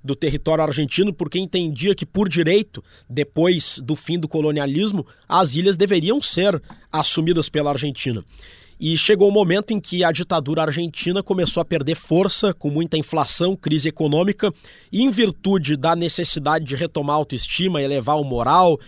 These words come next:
de sentimento nacionalismo, que normalmente é a base desse, do pensamento desse tipo de ditadura, a Argentina resolveu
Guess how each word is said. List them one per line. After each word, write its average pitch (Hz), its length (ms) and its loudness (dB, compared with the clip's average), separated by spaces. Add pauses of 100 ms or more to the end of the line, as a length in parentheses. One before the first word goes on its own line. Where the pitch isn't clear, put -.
(200)
de 139 100 0
sentimento 175 560 0
nacionalismo, 165 880 -2
que - 180 -6
normalmente 151 1000 -2 (560)
é 127 260 -2
a 143 120 0
base 147 360 0
desse, 135 320 -2
do 131 140 -4
pensamento 151 580 -2
desse 147 200 0
tipo 156 240 -4
de 139 100 -6
ditadura, 143 640 0 (420)
a 170 140 2
Argentina 190 500 0
resolveu 180 760 0